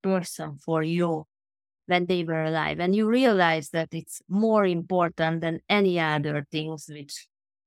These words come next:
you spend time in your life. And also in the love, it's the same. That when, when you find the real love, you realize how much value this kind of relationship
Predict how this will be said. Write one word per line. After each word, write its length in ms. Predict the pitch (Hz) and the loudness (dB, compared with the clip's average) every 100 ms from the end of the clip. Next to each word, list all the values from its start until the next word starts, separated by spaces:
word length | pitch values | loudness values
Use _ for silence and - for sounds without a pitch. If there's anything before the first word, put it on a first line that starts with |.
| _ _ - | _ _ -6
you 80 | |
spend 480 | 185 - 196 175 170 | -6 0 2 2 0
time 340 | 175 156 151 156 | -2 -2 -2 -6
in 140 | 156 | -6
your 280 | 156 147 147 | -4 -4 -4
life. 460 | 143 143 - - _ _ _ _ _ - | -6 -6 -10 -14 _ _ _ _ _ 0
And 180 | 185 214 | 2 2
also 640 | 226 226 - 190 175 175 _ - | 2 2 0 -2 -2 -4 _ -16
in 220 | - 175 175 | -6 -4 -2
the 120 | 175 | 0
love, 380 | 175 165 156 147 _ _ _ _ - | 0 2 0 -4 _ _ _ _ -14
it's 220 | 160 - | -12 -10
the 120 | 180 | -10
same. 440 | 170 - 196 170 156 _ _ - | -8 -4 -2 0 -4 _ _ -2
That 200 | 180 175 | -2 0
when, 260 | 185 190 185 190 | 2 2 2 2
when 240 | 202 196 | 0 2
you 200 | 208 202 | 0 -2
find 420 | - 233 240 214 | 0 2 2 2
the 280 | 170 185 180 | 0 2 2
real 280 | 190 247 240 | 2 4 4
love, 400 | 185 165 160 170 | 4 4 2 0
you 180 | 165 165 | -4 0
realize 720 | 214 208 170 156 160 165 - - - | 2 4 4 2 2 -4 -12 -16 -4
how 260 | 208 214 | 2 4
much 400 | 190 185 175 - 185 | 4 0 -2 -6 -2
value 520 | 185 180 170 160 160 - | 2 2 2 -2 -6 -4
this 220 | 196 190 | -2 -2
kind 300 | - 180 170 | -2 0 0
of 120 | 160 | -2
relationship 1040 | 160 160 165 160 156 156 143 139 - 147 | -2 0 0 0 -4 -10 -10 -8 -4 -4